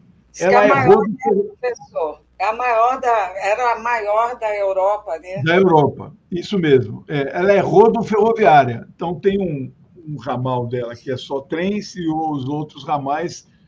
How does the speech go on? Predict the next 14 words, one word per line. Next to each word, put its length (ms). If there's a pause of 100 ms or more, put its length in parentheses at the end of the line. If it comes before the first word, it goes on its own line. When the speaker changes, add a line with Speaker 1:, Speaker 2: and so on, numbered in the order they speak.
(180)
Speaker 2:
duas 340
pistas 400
de 220
ida 140
e 40
duas 360
de 80
volta, 420
que 320
são 380
veículos. 640
Ali 180
passam 420
caminhões, 680